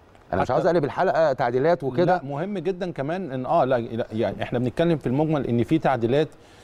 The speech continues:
Speaker 2: التعديلات ديت
Speaker 1: في ناس كتيره مش عارفاها.
Speaker 2: في ناس ما تعرفش،
Speaker 1: آه.
Speaker 2: والمدربين لازم يعرفوا، علشان ده بالنسبه له ممكن يغير تكتيك على، على حسب التعديل الموجود.
Speaker 1: بالظبط كده.
Speaker 2: فكمان خلينا نرجع للفار ومشاكله. تفتكر موضوع الفار دوت سبب، يعني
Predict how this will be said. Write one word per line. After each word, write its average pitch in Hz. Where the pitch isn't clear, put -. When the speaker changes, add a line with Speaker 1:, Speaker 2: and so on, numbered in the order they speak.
Speaker 2:
التعديلات 117
ديت 139
Speaker 1:
في 117
ناس 123
كتيره 131
مش 123
عارفاها. 113
Speaker 2:
في 131
ناس 139
ما 135
تعرفش، 123
Speaker 1:
آه. 123
Speaker 2:
والمدربين 110
لازم 127
يعرفوا، 120
علشان 117
ده 127
بالنسبه 117
له 131
ممكن 120
يغير 131
تكتيك 120
على، 107
على -
حسب 131
التعديل 123
الموجود. 110
Speaker 1:
بالظبط 98
كده. 101
Speaker 2:
فكمان 131
خلينا 170
نرجع 180
للفار 131
ومشاكله. 165
تفتكر 196
موضوع 185
الفار 160
دوت 151
سبب، 170
يعني 104